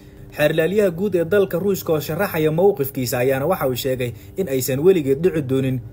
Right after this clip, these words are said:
kiis argagixiso oo loo aqoonsanayo ururka Xamaas ee looga soo ogo dalka Ruushka. Tani waxay la macno tahay in ay khalad tahay in dhaqdhaqaaqa Falastiiniyiinta loo aqoonsado urur argagixiso,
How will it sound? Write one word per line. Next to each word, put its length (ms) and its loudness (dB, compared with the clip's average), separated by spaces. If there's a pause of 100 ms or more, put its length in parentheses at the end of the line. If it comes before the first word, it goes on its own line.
(100)
kiis 240 0
argagixiso 760 -4
oo 140 0
loo 180 4 (120)
aqoonsanayo 680 -2
ururka 320 0
Xamaas 420 -2
ee 100 -2
looga 320 2
soo 280 0
ogo 140 0
dalka 320 0
Ruushka. 320 0 (500)
Tani 160 -2
waxay 320 4
la 120 0
macno 340 -2
tahay 340 -6
in 160 -6
ay 160 -2
khalad 380 0
tahay 260 -2 (340)
in 200 2
dhaqdhaqaaqa 680 0
Falastiiniyiinta 840 -2
loo 220 4
aqoonsado 680 -4
urur 220 4
argagixiso, 560 -2